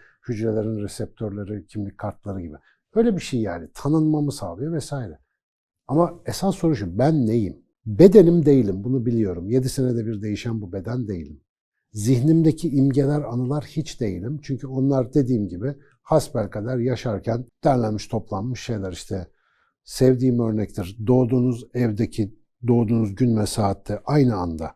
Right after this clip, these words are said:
o eve değil de yandaki eve bırakılsaydınız bir bebek olarak yan komşuya,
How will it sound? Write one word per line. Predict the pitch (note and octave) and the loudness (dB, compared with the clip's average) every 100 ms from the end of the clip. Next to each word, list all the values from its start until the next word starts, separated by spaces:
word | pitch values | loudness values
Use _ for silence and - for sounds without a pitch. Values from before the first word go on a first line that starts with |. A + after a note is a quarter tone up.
| - | 4
o | D#3+ | 8
eve | C#3+ C3+ B2 | 10 10 8
değil | B2 A2+ | 4 2
de | A2 | 2
yandaki | A2 B2 B2+ B2+ D3 | 2 2 2 0 0
eve | A#2+ G#2+ | 0 0
bırakılsaydınız | G#2+ G2+ - G2 G#2+ F#2+ F2+ F2+ F#2+ | -2 -6 -8 -10 -8 -8 -8 -12 -12
bir | F2 | -12
bebek | F#2 E2 - | -10 -12 -12
olarak | F2 D#2+ - | -12 -12 -4
yan | D#3+ F3+ | -2 0
komşuya, | - F2+ E2 - D2 | -2 -8 -10 -14 -16